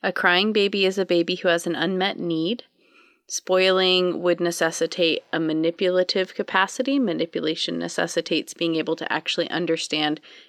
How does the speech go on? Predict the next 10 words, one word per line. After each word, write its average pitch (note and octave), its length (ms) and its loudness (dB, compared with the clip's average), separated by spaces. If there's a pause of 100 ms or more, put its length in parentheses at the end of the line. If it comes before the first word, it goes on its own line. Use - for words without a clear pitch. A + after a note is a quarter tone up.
your F#3+ 260 2
emotions, B3+ 640 2
somebody D#3 360 0
else's G#3 360 0
emotions, A3 540 -2
predicting F#3+ 640 -2
them, G#3+ 240 -2
et - 140 -6
cetera, G3+ 400 0
which E3+ 260 -2